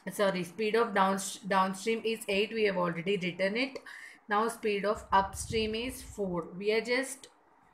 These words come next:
putting the values in place. That's it. Okay, eight min-, uh, I'll repeat if you want, half, this is the formula, and this is speed of, uh, downstream and speed of upstream. Speed of downstream is nothing but eight.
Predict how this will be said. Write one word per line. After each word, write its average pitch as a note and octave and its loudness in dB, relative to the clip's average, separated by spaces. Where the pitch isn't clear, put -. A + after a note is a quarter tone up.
putting A#3+ -4
the B3 2
values G#3 2
in G3+ -2
place. D#3+ -2
That's D#3+ -2
it. D#3+ -8
Okay, F#3+ -2
eight G#3 -2
min-, G3 0
uh, F#3+ 2
I'll G3 6
repeat G3 -4
if A3 -2
you A3 2
want, G#3+ 0
half, F#3+ 4
this F#3+ -4
is G3 -8
the A3 -2
formula, F#3+ 2
and G#3+ 2
this G#3+ 2
is A3 -4
speed G#3+ -2
of, A#3 2
uh, F#3 0
downstream F#3+ 0
and A3 -2
speed G3 0
of G3 2
upstream. A#3 -2
Speed A3 -2
of G3+ 0
downstream G3+ -2
is A3 2
nothing G3+ 0
but A3+ 0
eight. G#3+ -4